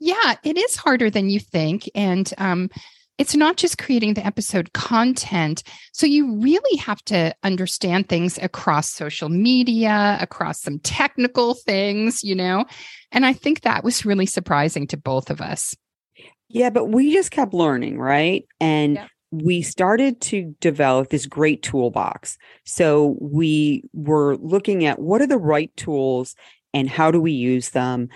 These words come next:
Speaker 1: Mm-hmm.
Speaker 2: And, you know, I have to name, I think, again, uh, you know, our number one research, resource that we couldn't have lived without would be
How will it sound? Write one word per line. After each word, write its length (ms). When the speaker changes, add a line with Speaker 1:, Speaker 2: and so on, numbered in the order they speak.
Speaker 1:
Mm-hmm. 200
Speaker 2:
And, 460
you 100
know, 200
I 120
have 220
to 100
name, 320
I 100
think, 220
again, 380
uh, 60
you 140
know, 100
our 140
number 360
one 260
research, 640
resource 880
that 140
we 160
couldn't 340
have 140
lived 300
without 580
would 440
be 540